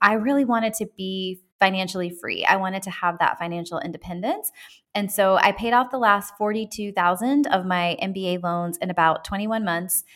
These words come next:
and got certified as a life coach. And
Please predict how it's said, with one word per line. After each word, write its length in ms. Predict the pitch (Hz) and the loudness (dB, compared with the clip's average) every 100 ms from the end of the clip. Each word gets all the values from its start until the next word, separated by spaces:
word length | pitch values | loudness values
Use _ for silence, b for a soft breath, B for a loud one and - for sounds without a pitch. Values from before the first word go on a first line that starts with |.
| b _ | b _
and 420 | 180 180 175 175 - | 0 0 -2 -4 4
got 240 | 165 - | 4 4
certified 560 | 196 190 190 175 175 170 | 0 0 4 4 4 2
as 140 | 175 175 | 0 0
a 40 | |
life 220 | 165 160 | -2 -2
coach. 360 | - 330 - - b b b - | 0 0 0 -10 b b b -2
And 380 | 202 196 190 | 0 2 0